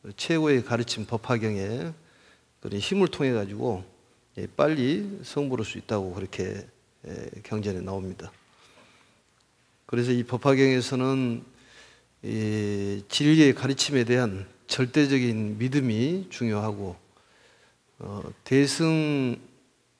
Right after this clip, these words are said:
가르침은 믿음을 얘기하는 것입니다. 믿음이라는 것은, 에, 이 대생명으로부터, 어,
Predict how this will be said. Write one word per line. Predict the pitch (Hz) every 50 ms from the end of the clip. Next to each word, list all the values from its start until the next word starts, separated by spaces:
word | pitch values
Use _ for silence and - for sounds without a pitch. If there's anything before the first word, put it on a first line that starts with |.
| _ _ _ _ _ _ _ - 127 131 127
가르침은 | - 127 117 123 120 - - - 117 120 139 180 220 233 226 - - - _ - -
믿음을 | 101 104 101 120 127 147 175 185 151 120
얘기하는 | 117 113 110 107 107 107 104
것입니다. | 101 98 - - 92 90 87 - - - _ _ _ _ _ _ _ _ _ _ _ _ - _ _ _ _ _ _ _ _ _ _ _ _ _ _ _ _ _ _ _ _ _ _ _ _ -
믿음이라는 | 110 107 123 131 139 151 147 143 143 143 139 139 135
것은, | 135 131 - - 147 143 139 143 139 135 127 127 139 - - _ - _ _ _ _ _ _ _ _ _ -
에, | - 87 107 110 107 107 107 104 104 104 104 104 104 101 104 101 98 95 95 - - - -
이 | - 135 123 113 - -
대생명으로부터, | - - 135 139 123 - 160 190 190 196 190 185 156 139 120 117 113 - - 107 95 92 90 82 - _ _ _ _ _ _ _ _ -
어, | 104 95 85 90 92 87 85 85 - - - - - 71